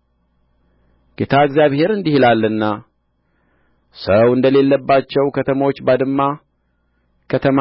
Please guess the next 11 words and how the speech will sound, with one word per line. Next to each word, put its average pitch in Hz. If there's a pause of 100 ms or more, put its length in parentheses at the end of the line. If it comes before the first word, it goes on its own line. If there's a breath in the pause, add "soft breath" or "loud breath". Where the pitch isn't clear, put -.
ባደረግሁሽ 131
ጊዜ፣ 127 (880)
ቀላዩንም 127
ባወጣሁብሽ 135
ጊዜ፣ 131 (400)
ብዙ 90 (220)
ውኆችም 143
በከደኑሽ 139
ጊዜ፣ 127 (1080)
የቀድሞ 135 (240)
ሕዝብ 143